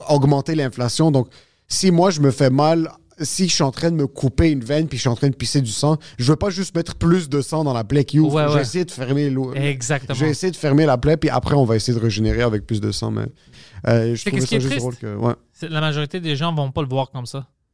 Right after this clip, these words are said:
Speaker 1: Non,
Speaker 2: Ils vont
Speaker 1: puis,
Speaker 2: juste
Speaker 1: euh,
Speaker 2: être... Oh, lui, c'est le meilleur, il nous a donné cin-, euh, cinq cents pièces. C'est ça le problème. Euh, maintenant,
Speaker 1: on
Speaker 2: je suis
Speaker 1: oublie
Speaker 2: au
Speaker 1: en passant,
Speaker 2: courant.
Speaker 1: les, les gens qui sont les plus vocaux, c'est les gens qui parlent le plus contre Legault. Par contre,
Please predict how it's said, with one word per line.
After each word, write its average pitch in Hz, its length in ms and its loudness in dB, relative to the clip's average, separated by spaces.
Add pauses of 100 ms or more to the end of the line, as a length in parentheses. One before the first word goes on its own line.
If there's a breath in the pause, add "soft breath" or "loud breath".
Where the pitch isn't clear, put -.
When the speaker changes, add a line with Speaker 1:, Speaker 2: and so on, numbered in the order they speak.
(720 loud breath)
Speaker 1:
Non, 180 140 4
Speaker 2:
Ils 143 60 -4
vont 143 100 -2
Speaker 1:
puis, 151 100 2
Speaker 2:
juste 143 180 2
Speaker 1:
euh, 127 380 0
Speaker 2:
être... - 80 -2
Oh, 247 340 2
lui, 277 160 0
c'est 240 140 -8
le 240 80 -14
meilleur, 247 420 -2
il 226 80 -4
nous 202 220 -4
a 190 40 2
donné 202 500 -6
cin-, - 220 -14 (120)
euh, 160 80 -4
cinq 190 180 -10
cents 180 160 -8
pièces. 190 200 -10 (200 loud breath)
C'est - 140 -12
ça 170 60 0
le 185 60 0
problème. 156 360 -2 (340 soft breath)
Euh, 135 400 -2 (100)
maintenant, 143 320 -2
Speaker 1:
on 170 40 2
Speaker 2:
je - 20 4
suis 170 80 0
Speaker 1:
oublie 208 120 2
Speaker 2:
au - 20 0
Speaker 1:
en 220 40 0
passant, 180 260 -2
Speaker 2:
courant. 175 100 -4
Speaker 1:
les, 160 200 -2
les 160 160 2
gens 190 160 0
qui - 100 -8
sont 185 100 2
les 156 100 6
plus 196 160 2
vocaux, 175 320 4
c'est 151 160 2
les 131 100 4
gens 160 140 2
qui 151 140 -4
parlent 147 160 2
le 120 100 4
plus 160 240 0
contre 135 220 0
Legault. 120 260 4
Par - 320 -2
contre, 170 380 0